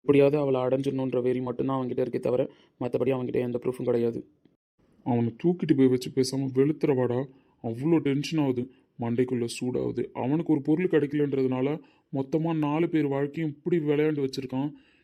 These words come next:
Speaker 2: என்னடா பண்ணலாம் இவனெல்லாம்?
Speaker 1: டக்குன்னு அவன் மேல கை வைக்க முடியாது மச்சான். ஒரு ஸ்கூல் மொத்தமும் பாதிக்கும். அதுல இருக்கிற ஸ்டூடெண்ட் நேம் எல்லாமே பாதிக்கும். ஸ்கூல் நேம் பாதிச்சாலே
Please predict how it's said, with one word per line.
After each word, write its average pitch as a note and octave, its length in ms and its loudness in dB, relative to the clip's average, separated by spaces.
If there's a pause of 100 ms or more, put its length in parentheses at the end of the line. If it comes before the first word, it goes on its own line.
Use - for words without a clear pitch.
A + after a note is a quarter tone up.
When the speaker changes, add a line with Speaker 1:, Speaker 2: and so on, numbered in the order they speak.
(140)
Speaker 2:
என்னடா F3 280 -2
பண்ணலாம் C3+ 380 -4
இவனெல்லாம்? C3 420 -4 (960)
Speaker 1:
டக்குன்னு E3 300 4
அவன் D3 120 6
மேல C#3 140 2
கை D3 140 4
வைக்க D#3 200 0
முடியாது B2+ 240 2
மச்சான். B2 360 -6 (280)
ஒரு B2+ 140 -4
ஸ்கூல் D#3+ 320 -2 (360)
மொத்தமும் D#3 400 0
பாதிக்கும். C3 360 -2 (200)
அதுல C3 200 -2
இருக்கிற C3+ 220 0
ஸ்டூடெண்ட் C3 480 -4
நேம் C3+ 320 -2
எல்லாமே D3 360 0
பாதிக்கும். C3+ 380 -2
ஸ்கூல் D#3 260 -4
நேம் C3+ 140 -2
பாதிச்சாலே C3+ 400 2